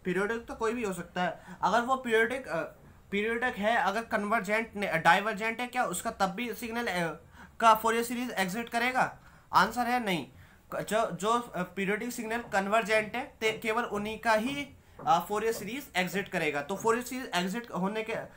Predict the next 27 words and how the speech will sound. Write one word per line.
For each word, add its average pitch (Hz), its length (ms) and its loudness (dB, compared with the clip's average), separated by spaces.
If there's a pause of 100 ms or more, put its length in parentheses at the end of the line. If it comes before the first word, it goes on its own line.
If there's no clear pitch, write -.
(240)
मतलब 180 760 2 (240)
जिन 175 280 -4
चीज़ 233 220 -6
का 254 100 4
हम 247 60 6
निकाल 208 300 6
सकते 233 320 -4
हैं 254 60 0
उसके 196 360 -4
होने 233 220 0
के 233 80 -6
लिए, 240 160 -2
अ, 190 200 -8
कंडीशन 190 680 0
है - 240 -10 (200)
उन 180 140 0
कंडीशन 214 500 0
को 233 100 0
हम 247 180 6
डिरिचलेट 190 560 0
कंडीशन 185 480 -4
कहते 151 260 -4
हैं, 135 120 -4
ठीक 214 160 -4
है। 254 80 0 (760)
तो 185 100 0 (280)
कंडीशन 208 640 2